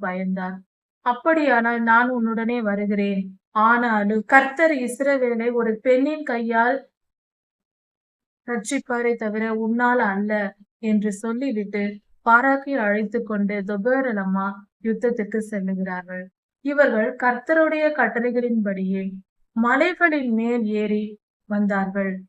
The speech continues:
அதாவது சிசேரா வந்தது தரையிலிருந்து, பள்ளத்தாக்கிலிருந்து மேலே மலை நோக்கி சென்றார். ஆனால் இவர்கள் கீழிருந்தவர்கள் மேலே மலை மேல் ஏறி மேலிருந்து பத்தாயிரம் பேர்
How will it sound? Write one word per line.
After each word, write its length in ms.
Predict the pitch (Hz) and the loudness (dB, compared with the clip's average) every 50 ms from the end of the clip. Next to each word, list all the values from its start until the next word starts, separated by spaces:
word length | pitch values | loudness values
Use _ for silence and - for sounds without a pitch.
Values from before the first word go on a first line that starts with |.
| _ _ _ _ _ _ | _ _ _ _ _ _
அதாவது 540 | 233 220 202 240 247 254 247 247 233 226 254 269 311 320 - _ _ _ _ _ | -2 0 0 2 0 0 0 0 2 2 2 2 2 -2 -8 _ _ _ _ _
சிசேரா 600 | - - 277 262 247 - - 320 320 330 330 320 302 | -6 -2 -2 -2 0 0 0 2 4 4 4 4 4
வந்தது 400 | 262 240 233 226 226 220 226 277 311 320 320 311 _ _ _ | 2 2 0 0 0 0 0 -2 -2 -4 -6 -8 _ _ _
தரையிலிருந்து, 840 | _ 247 226 226 233 254 285 294 285 247 240 226 226 226 233 220 214 214 - | _ 0 2 2 2 2 0 -2 -2 -2 -2 0 0 0 0 0 0 -2 -2
பள்ளத்தாக்கிலிருந்து 920 | 220 214 220 240 247 247 262 262 254 254 262 262 233 247 240 247 240 254 269 | -2 -2 0 0 0 0 2 0 0 0 -2 -2 -2 0 0 0 0 -2 -2
மேலே 400 | 247 233 226 226 233 233 247 247 | -2 -2 -2 -2 -2 0 0 0
மலை 320 | 254 233 220 202 202 220 226 | 0 0 0 0 0 0 0
நோக்கி 340 | 233 233 233 214 - - 240 | 0 -2 -2 -4 -6 -8 -8
சென்றார். 580 | 226 - 233 208 202 190 190 190 185 190 190 190 190 - _ _ _ _ _ _ _ | -8 -6 -4 -4 -4 -2 -2 -4 -2 -4 -4 -6 -8 -14 _ _ _ _ _ _ _
ஆனால் 480 | 208 214 220 220 214 214 208 208 208 202 208 | -2 2 2 2 4 2 2 0 -2 -4 -6
இவர்கள் 480 | 220 233 233 247 226 226 233 220 214 220 214 - _ _ _ _ _ _ _ | -6 -2 0 0 0 0 -2 -2 -2 -4 -6 -10 _ _ _ _ _ _ _
கீழிருந்தவர்கள் 840 | 294 311 320 320 311 302 285 247 233 233 214 214 208 208 214 214 208 208 | 0 2 4 4 4 4 2 0 0 0 0 0 -2 -2 -2 -2 -2 -2
மேலே 380 | 208 214 233 247 254 262 277 277 269 | -2 -2 0 0 0 2 2 2 2
மலை 340 | 233 220 214 208 214 240 269 269 | 0 0 0 0 0 0 -2 -2
மேல் 300 | 262 269 262 262 247 220 208 | -2 0 0 0 0 -2 -2
ஏறி 280 | 202 202 202 214 208 214 214 - _ _ _ _ _ | -2 -2 -4 -4 -6 -8 -10 -16 _ _ _ _ _
மேலிருந்து 760 | - 240 262 269 302 339 330 302 277 240 220 214 208 202 214 214 208 - | -2 0 2 2 2 2 2 0 2 2 2 0 0 0 0 -2 -2 -4
பத்தாயிரம் 800 | - 226 214 - - 277 269 277 285 302 302 294 285 254 220 - | -4 -6 -6 -4 -2 0 2 2 2 2 0 0 0 0 -2 -2
பேர் 300 | - 214 208 214 214 | -2 -2 -2 -2 -4